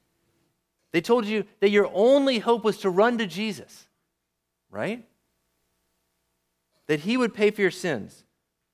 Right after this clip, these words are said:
Did they not tell you that if you don't run to Jesus, that you will pay for your own sins in hell? That would be bold love. Did you not hear that at some point in your life? Has someone not told you that? For almost every one of you, the answer is yes.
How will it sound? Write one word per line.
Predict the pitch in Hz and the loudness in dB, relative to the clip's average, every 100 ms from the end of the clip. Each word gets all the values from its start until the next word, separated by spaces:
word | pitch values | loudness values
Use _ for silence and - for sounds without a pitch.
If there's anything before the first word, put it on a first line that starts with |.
| _ _ _ | _ _ _
Did | 214 | -2
they | |
not | 247 | -2
tell | 165 226 | 0 0
you | 254 | 2
that | 233 | 2
if | 190 | 2
you | 208 | 2
don't | 247 196 | 2 4
run | 208 226 | 2 2
to | 185 | -2
Jesus, | 135 208 233 254 226 - _ _ | -4 -6 -4 -8 -10 -20 _ _
that | 170 | -6
you | 147 208 | -2 -2
will | 254 208 | 0 -2
pay | - 214 | 0 -2
for | 220 | -2
your | 208 185 | 0 0
own | 156 | -2
sins | - 220 190 | -6 -4 -4
in | 160 | -4
hell? | 165 185 262 - _ _ _ _ _ _ _ _ | -2 -2 -4 -10 _ _ _ _ _ _ _ _
That | 95 135 | -8 -6
would | 165 175 | -6 -8
be | 185 | -8
bold | 190 175 170 160 | -4 -2 -2 0
love. | 139 87 - _ _ _ _ _ _ _ | -2 -2 -12 _ _ _ _ _ _ _
Did | 151 160 | -10 -6
you | 226 | -2
not | 247 | -2
hear | 170 185 | -2 -4
that | 233 233 | -2 -6
at | 143 | -8
some | 180 | -12
point | 175 165 190 | -10 -8 -6
in | |
your | 170 | -4
life? | 156 165 | -4 -4
Has | 151 | -8
someone | - 185 196 | -6 -6 -4
not | 165 | -6
told | - 165 202 | -8 -12 -10
you | |
that? | 247 262 170 _ _ _ _ _ _ _ _ _ _ _ _ | -14 -14 -18 _ _ _ _ _ _ _ _ _ _ _ _
For | 160 | -4
almost | 202 196 | -2 0
every | 214 185 | 0 0
one | 147 254 | 2 2
of | 233 | 2
you, | 151 | -2
the | 143 | -6
answer | 175 160 | -6 -8
is | 127 | -12
yes. | 147 247 202 | -8 -8 -8